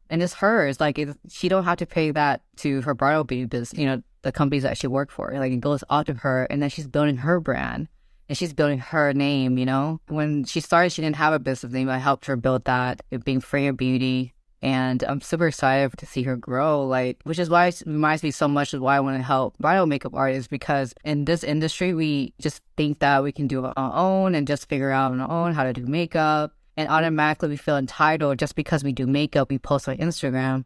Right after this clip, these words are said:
and we feel entitled that people should just obviously book us because we do makeup, and they should already know that we do makeup on everybody, not just bride. But that's not how marketing works. You know, marketing is different. Like, you have to be strategic about your marketing. We can't be entitled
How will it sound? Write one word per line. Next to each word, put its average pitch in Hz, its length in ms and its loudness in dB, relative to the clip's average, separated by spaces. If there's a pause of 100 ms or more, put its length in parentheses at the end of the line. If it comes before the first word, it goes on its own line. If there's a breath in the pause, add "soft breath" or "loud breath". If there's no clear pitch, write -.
(100)
and 143 220 2
we 143 80 0
feel 147 220 2
entitled 143 520 0
that 135 120 0
people 147 240 -2
should 127 160 -6
just 131 160 -2 (120)
obviously 135 540 0 (240)
book 147 220 -2
us 123 240 -2
because 135 360 -2
we 127 300 -2
do 127 160 -2
makeup, 123 580 -2
and 131 300 -2 (240)
they 147 120 -2
should 156 160 0
already 156 260 4
know 147 460 2
that 131 180 2
we 143 100 0
do 131 160 -2
makeup 135 400 0
on 127 140 -2
everybody, 135 680 -4
not 139 220 -2
just 131 180 -4
bride. - 460 -2
But - 160 -4
that's 165 240 2
not 165 160 2
how 143 220 0
marketing 131 500 0
works. 139 480 0 (220)
You 131 80 -4
know, 135 100 -2
marketing 151 560 0 (240)
is 143 120 -2
different. 135 600 -2
Like, 139 180 -2
you 139 140 -2
have 139 360 0
to 143 400 0
be 135 140 -4
strategic - 600 -4
about 131 420 2
your 131 120 0
marketing. 131 640 0
We 151 100 -6
can't 156 280 -2
be 147 120 0
entitled 139 720 0